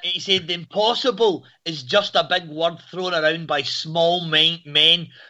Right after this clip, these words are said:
who find it easier to live in a world that they've been given than to explore the power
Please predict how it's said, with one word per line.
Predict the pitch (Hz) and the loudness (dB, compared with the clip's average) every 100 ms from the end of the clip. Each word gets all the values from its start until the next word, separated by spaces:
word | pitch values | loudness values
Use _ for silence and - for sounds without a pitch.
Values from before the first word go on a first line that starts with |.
| - | -10
who | 180 | -6
find | - 175 180 | -2 -2 -2
it | 180 - | -8 -6
easier | 185 202 180 190 165 - - | 0 0 2 0 0 -6 -12
to | 165 | -10
live | 151 165 170 127 - - | 0 0 0 -8 -16 -6
in | 151 | -4
a | 143 | -2
world | 156 175 131 - - | -2 -4 -8 -16 -6
that | 151 156 | -4 -2
they've | 160 135 | -4 -2
been | 156 147 | -8 -2
given | 160 160 180 139 - _ - | 0 0 -4 -10 -16 _ -2
than | 156 165 | -2 -2
to | - | -8
explore | 156 - - 160 170 170 - 147 | -12 -12 -10 -2 2 2 2 -10
the | |
power | - 160 156 160 | -4 2 2 2